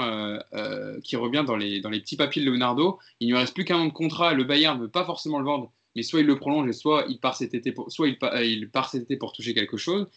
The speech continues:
Euh, c'est un défenseur quand même maintenant qui, qui, qui vaut cinquante millions d'euros, qui a la polyvalence, qui a l'expérience. Mais on parle également, euh, ces derniers jours, ces dernières heures, de Lucas Hernandez, donc, euh, le, le, le plus gros transfert du Bayern, avec,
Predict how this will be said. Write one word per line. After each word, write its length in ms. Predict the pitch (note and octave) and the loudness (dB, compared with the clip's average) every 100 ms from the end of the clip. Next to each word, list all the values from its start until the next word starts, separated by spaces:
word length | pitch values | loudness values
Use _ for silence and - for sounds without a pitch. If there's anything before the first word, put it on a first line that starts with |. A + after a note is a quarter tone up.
| _ _ - | _ _ -4
Euh, 320 | G2+ G2 G#2 | -2 0 0
c'est 140 | - | 0
un 60 | G#2+ | -2
défenseur 420 | A2+ A#2+ A2+ B2+ | -2 -2 -4 -2
quand 80 | B2 | 0
même 80 | A#2+ | 0
maintenant 240 | A2 B2 | 0 -2
qui, 400 | A#2 - A2 A2 - | -8 -6 -4 -4 -8
qui, 360 | - A2 G#2 | -8 -4 -4
qui 120 | - | -4
vaut 120 | A2+ A#2 | -4 -2
cinquante 340 | A#2+ A#2+ A#2 | -2 -2 -2
millions 140 | A#2 | -2
d'euros, 260 | A2 B2 E3 | 2 4 2
qui 120 | - | 2
a 40 | A2 | 2
la 120 | A2+ | 2
polyvalence, 500 | B2 A#2+ A#2+ C3 C3 | 2 2 2 2 0
qui 80 | G#2+ | -4
a 40 | |
l'expérience. 540 | G#2 - A2 D3 F3 _ - - - | -4 -2 0 0 -4 _ -20 -10 2
Mais 80 | D3 | 4
on 80 | D#3+ | 6
parle 180 | F3 | 6
également, 480 | D#3 C#3+ D#3+ G#3 A#3 _ _ - | 6 4 4 2 -2 _ _ -6
euh, 280 | G#2+ G#2+ G#2 | -2 -2 -2
ces 160 | - | -2
derniers 280 | A#2+ C#3 C3 | 0 2 2
jours, 160 | C#3 E3+ | 0 -2
ces 120 | B2+ | -2
dernières 380 | B2 A#2+ B2 C#3+ | -2 -2 -2 -2
heures, 140 | F#3 | -2
de 120 | B2 | -2
Lucas 300 | A#2+ G3 A3 | -2 0 0
Hernandez, 420 | F3+ C#3+ C3 E3+ E3+ | 0 0 0 0 -2
donc, 200 | E3+ - _ _ _ _ _ G#2+ | -4 -6 _ _ _ _ _ -4
euh, 240 | A2 G#2+ | -2 0
le, 220 | G#2+ A2 | 0 0
le, 240 | A2+ A2 G#2 | 0 -2 0
le 140 | G#2 | -2
plus 160 | G2+ B2 | -2 -2
gros 200 | B2 F3 | 4 4
transfert 420 | A#2 D#3 - C#3 | 2 -2 0 0
du 100 | C#3 | 0
Bayern, 360 | C#3+ C#3+ D3 C3+ | 0 2 2 0
avec, 200 | A#2 | -2